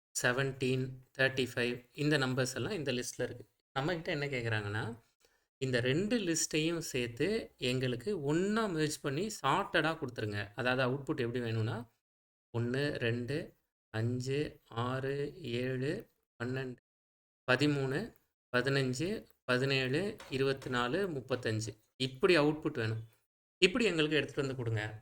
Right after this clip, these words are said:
அப்படின்னு கேக்குறாங்க. இப்ப நம்ம இது வந்து ஒரு கிளாசிக் எக்ஸாம்பிள். ஏன் வந்து நம்ம வேரியபிள்லாம் யூஸ் பண்றோம் அப்படிங்கிறதுக்கான ஒரு கிளாசிக் எக்ஸாம்பிள் தான் இந்த ப்ரோக்ராம். இப்ப இந்த ப்ரோக்ராமை எப்படி யோசிக்கலாம்னா, பாருங்க, நீங்க எல் த்ரீ அப்படின்னு ஒரு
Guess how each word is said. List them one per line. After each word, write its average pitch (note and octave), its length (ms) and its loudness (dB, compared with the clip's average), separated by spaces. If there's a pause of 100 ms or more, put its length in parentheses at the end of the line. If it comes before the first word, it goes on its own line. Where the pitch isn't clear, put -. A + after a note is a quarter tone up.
அப்படின்னு A#2+ 320 0
கேக்குறாங்க. G#2+ 300 -4 (480)
இப்ப - 120 -2
நம்ம B2+ 260 2
இது C3+ 240 2
வந்து D#3+ 160 2
ஒரு D#3 160 2 (160)
கிளாசிக் C#3+ 640 2
எக்ஸாம்பிள். B2+ 420 -2 (160)
ஏன் F#3 440 4
வந்து F3+ 220 0
நம்ம C#3+ 200 0
வேரியபிள்லாம் C3+ 640 4
யூஸ் B2+ 240 -4
பண்றோம் G#2+ 320 -2 (180)
அப்படிங்கிறதுக்கான B2 640 0
ஒரு F3+ 160 -2
கிளாசிக் B2 520 -2
எக்ஸாம்பிள் A#2+ 400 -2
தான் C#3 120 -2
இந்த G#2+ 140 -4
ப்ரோக்ராம். A2 320 0 (680)
இப்ப G#3+ 180 2
இந்த F3+ 160 2
ப்ரோக்ராமை G#3 480 4
எப்படி F#3+ 280 2
யோசிக்கலாம்னா, C#3+ 680 0 (540)
பாருங்க, A#2+ 280 2
நீங்க D3 240 6 (160)
எல் D#3+ 160 4 (120)
த்ரீ D3+ 120 6 (340)
அப்படின்னு B2+ 300 4
ஒரு C#3 100 0